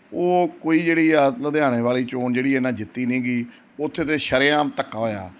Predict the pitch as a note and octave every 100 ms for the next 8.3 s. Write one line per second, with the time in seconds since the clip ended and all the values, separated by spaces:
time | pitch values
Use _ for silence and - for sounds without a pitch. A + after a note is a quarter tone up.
0 | - - - - D#3 F3 F3 E3+ F3 F3
1 | D#3+ D3 D#3+ D#3 D#3 D#3 E3 - D3 D#3
2 | D#3+ - D3 C3+ C#3 C3 C3 C#3 C#3 C3
3 | D3 C3+ A#2+ C3 B2+ A#2+ - C3 C3 -
4 | C#3+ C3 C#3 D#3+ C#3 C#3 C3 B2+ - B2+
5 | C3 C3+ C3+ C3 A#2+ B2+ C3 C3+ C3 C3
6 | A#2+ - - - C#3+ C3 C#3 D3 C3+ C3+
7 | B2 C3 C3+ B2+ A#2+ G#2+ B2+ C#3 A#2+ A#2
8 | A#2 A#2